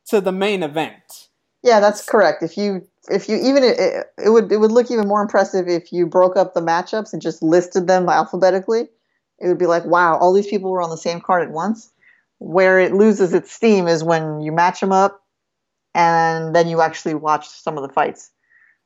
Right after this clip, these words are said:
Speaker 2: So, so, you know, it holds up in some ways more, better than others, but, but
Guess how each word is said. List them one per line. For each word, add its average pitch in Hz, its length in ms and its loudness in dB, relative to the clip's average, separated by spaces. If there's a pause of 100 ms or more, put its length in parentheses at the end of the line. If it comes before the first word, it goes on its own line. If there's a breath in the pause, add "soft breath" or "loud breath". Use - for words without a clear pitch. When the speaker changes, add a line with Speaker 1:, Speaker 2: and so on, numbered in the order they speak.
Speaker 2:
So, 165 480 -2 (100)
so, 175 380 -4 (580)
you 190 100 -4
know, 180 140 -4
it 185 140 -4
holds 226 240 4
up 220 160 2
in 185 100 -4
some 196 220 -4
ways 180 380 -2
more, 170 360 -2
better 180 240 2
than 160 100 0
others, 160 280 0
but, 165 240 0
but 170 340 0